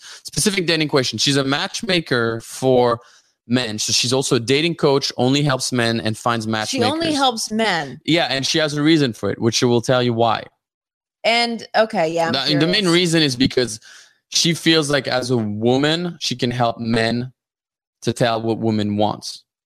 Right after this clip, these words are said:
Speaker 2: Yeah,
Speaker 1: Right.
Speaker 2: it's better than a man telling a, a, a man what
Speaker 1: And
Speaker 2: women want.
Speaker 1: her, I think her either
Speaker 2: If you ask them,
Speaker 1: husband
Speaker 2: they'll be like, "They want, like, money and"
Speaker 1: And no, but at
Speaker 2: and,
Speaker 1: that,
Speaker 2: and
Speaker 1: but, like, her,
Speaker 2: security.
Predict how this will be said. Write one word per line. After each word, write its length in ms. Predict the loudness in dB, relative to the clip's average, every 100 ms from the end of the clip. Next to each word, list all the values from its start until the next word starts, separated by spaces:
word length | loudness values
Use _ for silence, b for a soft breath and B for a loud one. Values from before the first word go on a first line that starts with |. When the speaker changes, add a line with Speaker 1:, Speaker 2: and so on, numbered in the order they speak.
| _ -6
Speaker 2:
Yeah, 360 | 0 2 0
Speaker 1:
Right. 220 | 0 0 0
Speaker 2:
it's 80 |
better 260 | 0 -2 -2
than 140 | -4
a 60 | -4
man 300 | -2 -2 -2
telling 360 | -6 -8 -8 -6
a, 380 | -4 0 0 0
a, 60 | -2
a 20 |
man 420 | -6 -8 -8 -8
what 140 | -4 0
Speaker 1:
And 160 | 0
Speaker 2:
women 240 | -2 -8 -12
want. 280 | -12 -12 -14 -6
Speaker 1:
her, 440 | 0 4 4 4
I 100 | 0
think 300 | -4 -2 -2
her 300 | -2 0 2 0
either 240 | 2 2
Speaker 2:
If 80 | 2
you 60 |
ask 220 | 0 0 0
them, 100 | 0 2
Speaker 1:
husband 20 |
Speaker 2:
they'll 120 | 0
be 80 | 0
like, 200 | 0 0
"They 100 | -2
want, 280 | -2 -2 -2
like, 180 | -2 -4 -6
money 640 | -8 -4 -4 -6 -14 -16 -8
and" 460 | -6 -6 -10 -14 -14 -14 -16 _ _ _ _ _
Speaker 1:
And 140 | -2 2
no, 100 | 2
but 100 | 2
at 40 | 2
Speaker 2:
and, 80 | 4
Speaker 1:
that, 220 | 2 2
Speaker 2:
and 80 | 0
Speaker 1:
but, 80 | 0
like, 180 | 0 0
her, 360 | 2 4
Speaker 2:
security. 80 | 2